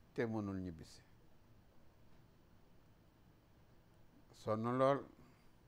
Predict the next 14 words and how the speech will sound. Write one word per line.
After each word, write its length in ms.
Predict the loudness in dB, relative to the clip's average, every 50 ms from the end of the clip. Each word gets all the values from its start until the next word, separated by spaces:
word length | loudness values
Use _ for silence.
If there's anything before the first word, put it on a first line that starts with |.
| -20 -20 -20 -20 -20 -20 -20 -20 -20 -20 -12 -8
ndax 280 | -2 0 2 2 2 2 -2 -12 -16 -20 -20 -20 -20 -20 -20 -20 -20 -20 -20 -20 -20 -20 -20 -20 -20 -20 -20 -20 -20 -20 -20 -20 -20 -20 -20 -20 -20 -8 -2
am 200 | 0 0 0 0 -2
am 240 | -2 -2 -2 -2 -2
bi 80 | -2
mu 260 | -2 -2 0 -2 -2 -4 -8 -12 -16 -18 -10 -6
bëggoon 520 | -6 -6 -4 0 2 2 2 2 0 -4 -8 -12 -18 -20 -20 -20 -20 -20 -20 -20 -20 -20 -18 -12
yàlla 340 | -6 -2 -2 0 0 0 -2
may 260 | -2 -2 -2 -2 -2
ko 140 | -4 -6 -8
ko, 180 | -8 -6 -8 -8 -10 -14 -20 -20 -20 -20 -20 -20 -20 -20 -20 -20 -20 -20 -20 -20 -20 -20 -20 -20 -20 -16 -12
ak 160 | -10 -10 -6 -2
mag 240 | 0 0 0 0 -2 -4
dugg 200 | -6 -6 -2 -2 0
na, 180 | 0 0 -2